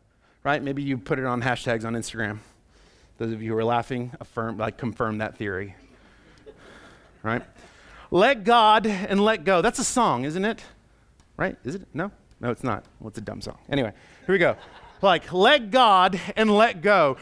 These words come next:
The idea, the, the philosophy behind let God and let go actually drives us away from dependence.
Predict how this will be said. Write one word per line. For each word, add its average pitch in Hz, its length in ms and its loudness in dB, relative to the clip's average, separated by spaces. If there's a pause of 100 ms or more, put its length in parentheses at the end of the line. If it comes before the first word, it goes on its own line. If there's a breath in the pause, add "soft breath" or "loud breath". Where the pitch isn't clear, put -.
(120 loud breath)
The 247 260 2
idea, 277 800 6 (120 loud breath)
the, 233 180 2 (100)
the 247 140 2
philosophy 285 920 4
behind 247 640 4
let 226 360 4
God 240 460 6
and 220 180 4
let 226 380 2
go 233 340 4 (160 loud breath)
actually 269 460 2
drives 254 580 4
us 302 180 4
away 262 520 4
from 247 260 0
dependence. 247 840 0